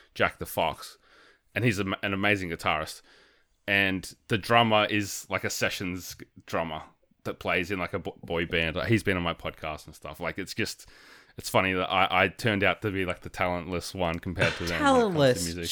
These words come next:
Speaker 2: Jono, wash your mouth out with soap. Never say that
Speaker 1: Oh, look,
Speaker 2: again.
Speaker 1: I'm,
Speaker 2: Thank you
Speaker 1: I'm
Speaker 2: very
Speaker 1: not
Speaker 2: much.
Speaker 1: playing music for a career, so, like, compared to them is all I'm
Speaker 2: Oh,
Speaker 1: saying. Anyway.
Speaker 2: it's all right. Your,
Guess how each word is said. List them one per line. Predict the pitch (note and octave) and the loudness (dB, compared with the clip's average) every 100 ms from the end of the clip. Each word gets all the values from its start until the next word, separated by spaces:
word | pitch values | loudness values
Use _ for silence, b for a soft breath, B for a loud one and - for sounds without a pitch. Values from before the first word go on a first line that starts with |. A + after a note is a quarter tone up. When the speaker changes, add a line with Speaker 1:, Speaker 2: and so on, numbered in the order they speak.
| C4+ | 4
Speaker 2:
Jono, | A3 D3+ A#2 D3 | 6 6 4 2
wash | G3+ G#3 - | 4 2 2
your | D#3 | -2
mouth | B2+ A#2 A2 | 0 -2 0
out | A2 G2 | -2 0
with | G2+ | -6
soap. | - A#2+ G2+ | -4 -2 -2
Never | C#3+ E3 C#3+ | -2 0 0
say | C#3 A#2+ G#2+ | 0 0 10
that | |
Speaker 1:
Oh, | C#3+ | 12
look, | C#3+ B2+ | 12 8
Speaker 2:
again. | G2+ F#2+ | 4 6
Speaker 1:
I'm, | D3+ | 6
Speaker 2:
Thank | G2+ C#3+ | 6 4
you | |
Speaker 1:
I'm | E3 | 6
Speaker 2:
very | F3 E3 | 6 6
Speaker 1:
not | |
Speaker 2:
much. | C#3 D#3 - | 4 -2 -2
Speaker 1:
playing | C#3 C#3 A#2 | 2 2 4
music | B2+ C3 A#2 | 4 2 -4
for | - A2+ | -2 0
a | G#2 | 0
career, | - G2 F#2 A2 G2+ E2+ | -2 -2 0 2 2 0
so, | - G2 F2+ F#2 | -2 -2 0 0
like, | F2+ | -4
compared | - G2+ - G#2+ | -6 -2 2 2
to | G#2 | 0
them | F#2+ F2+ E2 | -2 -2 -4
is | F2+ | -8
all | E2 | -8
I'm | F2 | -8
Speaker 2:
Oh, | E2+ | -8
Speaker 1:
saying. | D2+ - | -8 0
Anyway. | A2+ F#2 | 2 2
Speaker 2:
it's | D#2+ A2+ | -2 -4
all | |
right. | G2+ F2+ E2+ | -4 -4 -4
Your, | G#2 | -10